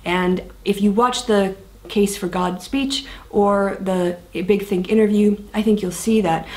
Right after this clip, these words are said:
But to help people who don't have a lot of time, let's just summarize. First thing about Karen Armstrong's theological perspective is that we can take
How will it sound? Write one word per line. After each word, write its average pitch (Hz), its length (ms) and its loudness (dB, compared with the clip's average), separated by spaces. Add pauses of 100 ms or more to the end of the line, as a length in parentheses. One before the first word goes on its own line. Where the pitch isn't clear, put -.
(160)
But 240 220 2
to 254 100 -2
help 269 380 0
people 269 260 2
who 240 120 2
don't 233 180 4
have 233 100 2
a 220 40 2
lot 214 160 0
of 208 60 -6
time, 247 420 0 (200)
let's 185 240 -2
just 170 140 -10
summarize. 170 540 -10 (600)
First 349 220 0
thing 285 140 0
about 254 240 2
Karen 247 240 2
Armstrong's 254 680 2 (220)
theological 214 640 0
perspective 233 580 -2
is 208 120 0
that 202 180 0
we 214 100 2
can 208 160 -2
take 220 300 -4